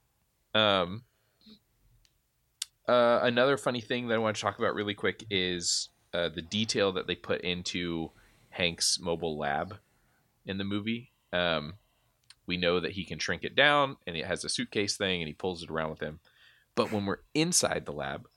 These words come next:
we see that it is, A, powered by a giant Duracell battery. Um, <laughs> so it's, that's interesting because, remember, he talks about how he hasn't figured out how to make things big. Uh,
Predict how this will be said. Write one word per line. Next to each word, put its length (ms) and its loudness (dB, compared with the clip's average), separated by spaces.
we 100 -2
see 300 0
that 160 4
it 120 2
is, 320 -2
A, 340 6
powered 400 2
by 140 2
a 100 0
giant 460 0
Duracell 420 -2
battery. 460 -6
Um, 520 2
<laughs> 80 -6
so 440 4
it's, 240 0
that's 300 4
interesting 460 -2
because, 240 -6
remember, 240 -4
he 80 -6
talks 340 -2
about 200 0
how 400 -2
he 140 -6
hasn't 320 -2
figured 240 -2
out 120 2
how 180 -2
to 140 -10
make 220 -8
things 240 -10
big. 400 -10
Uh, 380 -4